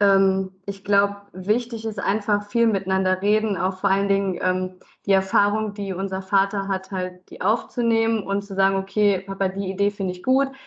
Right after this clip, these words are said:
da habe ich aber einen anderen Ansatz, lass mal konstruktiv darüber sprechen.“ Und, ähm, mein Bruder ist ja auch noch mit in der Firma, der ist ja sozusagen mit mir zusammen die vierte Generation. Und ich glaub, das hilft auch, dass man zu zweit ist,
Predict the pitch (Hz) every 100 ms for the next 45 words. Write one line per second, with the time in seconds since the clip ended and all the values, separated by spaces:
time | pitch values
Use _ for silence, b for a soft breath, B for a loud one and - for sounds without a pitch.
0 | B B _ 208 208 208 202 185 185 180
1 | 226 240 240 196 220 208 208 - 202 202
2 | 202 185 180 - 196 196 - - 196 -
3 | 185 180 175 170 - - 165 - 160 -
4 | b b _ 196 190 185 - 180 180 175
5 | - 196 202 202 240 226 208 202 - 214
6 | 247 247 240 233 226 233 233 233 226 190
7 | 185 190 190 185 190 - 185 185 185 185
8 | 196 196 185 - _ - 180 208 233 233
9 | - 233 226 208 220 214 214 - 226 226
10 | 226 B B B B 202 202 190 196 208
11 | 190 202 196 - 202 196 - 196 202 202
12 | - 196 196 185 - 190 202 202 208 240
13 | -